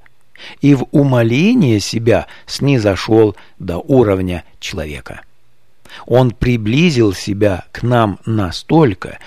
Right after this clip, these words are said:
что мы верой стали способны принять Его в наши сердца, стали способны достигать Его дух и отражать в себе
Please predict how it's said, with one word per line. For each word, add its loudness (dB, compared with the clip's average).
что -2
мы 2
верой 0
стали -2
способны -2
принять -4
Его -4
в -10
наши -6
сердца, -12
стали -4
способны -2
достигать 0
Его 0
дух 0
и -4
отражать -2
в -18
себе -4